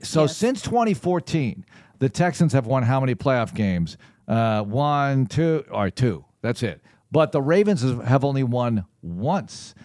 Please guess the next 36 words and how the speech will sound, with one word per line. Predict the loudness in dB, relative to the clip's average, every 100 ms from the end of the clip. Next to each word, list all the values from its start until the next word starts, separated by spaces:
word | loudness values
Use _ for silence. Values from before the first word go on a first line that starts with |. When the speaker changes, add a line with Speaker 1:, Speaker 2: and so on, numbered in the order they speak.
| -12
Speaker 2:
Mm. | -12 -4
Speaker 1:
And | 0 2
it's | 0
a |
weird | -4 -2 0 0
thing. | 0 -2 -2
That's | -2 -2
why, | 0 0 0 -4 -18 -12
look, | -10 -4
I'm | 0 2
never | 2 0
gonna | -4
call | -2 -2
Speaker 2:
With | 0
Speaker 1:
them | 0
Speaker 2:
the | 0
same |
Speaker 1:
overrated. | 0 2 2
Speaker 2:
quarterback, | 0 -4 -6 -2
Speaker 1:
But | -2
Speaker 2:
which | 0 2
is, |
Speaker 1:
postseason | 2 2 -2 -4 -2 -2
Speaker 2:
yeah. |
Speaker 1:
success | -4 -4 0 0 0 -4
has | -6
f-, | -8 -12 -14 -6
has | -4 -4
failed. | -2 0 0 -2 -10 -4
It | -2
just | -2 -2
hasn't | 0 0 -2 -2
worked | -2 0
out | 0 0 0
for | -4
them. | -2 -2 -2